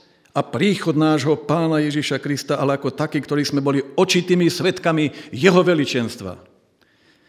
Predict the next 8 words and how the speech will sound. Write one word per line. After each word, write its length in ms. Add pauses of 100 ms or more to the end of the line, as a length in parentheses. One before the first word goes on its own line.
(200)
Lebo 240
dostanúc 640
od 240
Boha 400
Otca 640 (640)
česť 640
a 80
slávu, 640